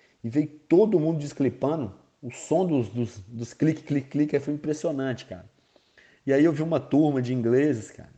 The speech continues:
na época a Sky tava fazendo uma promoção, foi o primeiro ano da equipe Sky, se eu não me engano, então tinha todo mundo,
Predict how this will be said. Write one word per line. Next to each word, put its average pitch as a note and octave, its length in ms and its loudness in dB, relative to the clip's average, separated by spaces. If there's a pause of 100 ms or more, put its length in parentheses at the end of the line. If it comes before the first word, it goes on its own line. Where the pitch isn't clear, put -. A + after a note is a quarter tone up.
na A#2 180 -10
época C3+ 240 2
a B2+ 40 2
Sky B2+ 420 0
tava B2 160 2
fazendo A#2 240 -2
uma A2+ 80 -6
promoção, A2+ 500 -4
foi C3 180 -2
o A#2 40 -2
primeiro C3 400 -2
ano C3 120 0
da B2+ 60 0
equipe - 240 -10
Sky, A#2+ 280 -4
se B2 100 -14
eu A2+ 40 -8
não A2 60 -8
me G#2+ 80 -6
engano, A2+ 380 -8 (520)
então B2+ 200 -6
tinha B2+ 140 -6
todo D3 180 0
mundo, C3+ 180 -2